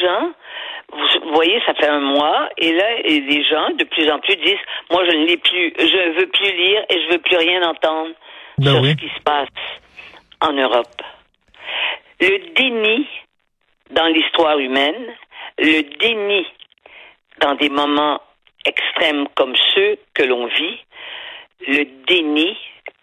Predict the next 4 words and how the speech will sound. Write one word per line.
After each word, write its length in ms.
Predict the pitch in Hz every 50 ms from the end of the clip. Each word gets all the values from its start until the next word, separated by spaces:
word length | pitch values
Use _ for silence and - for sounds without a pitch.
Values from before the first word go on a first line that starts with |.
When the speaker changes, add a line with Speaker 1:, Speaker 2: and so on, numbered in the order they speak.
| - - _ _
Speaker 1:
nous, 560 | 131 135 139 139 139 139 139 135 131 123 - _ _ - - - -
nous 360 | 123 127 131 135 127 131 139
rend, 380 | 139 - 147 147 156 165 165 - - _ _ _ _ 120
euh, 160 | 117 110